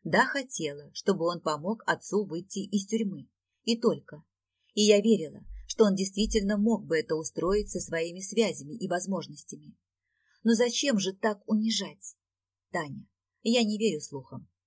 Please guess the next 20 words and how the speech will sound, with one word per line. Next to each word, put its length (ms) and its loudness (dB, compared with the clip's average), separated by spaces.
и 100 2
тебе 260 -2
советую 520 -2
меньше 320 -2
их 120 -8
собирать, 600 -8
серьезно 480 -4
сказала, 580 -8
обуздав 480 -6
свои 380 -8
эмоции. 560 -12
Взяла 260 2
папку 340 -2
и 40 0
сделала 380 -2
вид, 180 -4
что 220 -4
приступила 520 -6
к 80 -14
работе. 540 -12